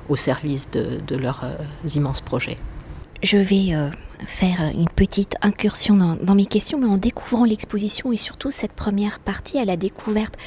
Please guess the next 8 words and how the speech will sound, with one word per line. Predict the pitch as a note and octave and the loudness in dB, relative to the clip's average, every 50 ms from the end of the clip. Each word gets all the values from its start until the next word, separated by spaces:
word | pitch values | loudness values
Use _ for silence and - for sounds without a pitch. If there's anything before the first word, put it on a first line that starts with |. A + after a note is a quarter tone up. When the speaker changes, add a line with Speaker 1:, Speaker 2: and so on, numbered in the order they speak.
| - - - - - | -14 -14 -16 -6 -4
Speaker 2:
de | - F#3 | -2 -2
ses | F#3 - - F#3 - - - | 0 0 0 -2 -2 -4 -4
premières | - - G3+ F#3+ F#3 F#3 F3+ F#3 G3 F#3 F3 F3+ - | -2 0 0 2 2 2 0 0 -2 -4 -4 0 2
œuvres, | A3 A#3+ B3 A3 - F#3 | 4 4 4 2 -2 -4
ces, | - - - E3+ F3 - - - - - - | -4 -2 -2 -2 -4 -4 -8 -14 -14 -12 -4
ces | - - - - F#3 | -2 2 4 4 4
toiles | - - - - G3 G3+ G#3 G3+ F#3 E3 D#3 D3+ C#3+ - | 2 0 -2 0 2 4 4 4 4 2 2 0 0 2
de, | - F3+ E3+ D#3 C#3+ C#3+ | 4 4 4 4 2 0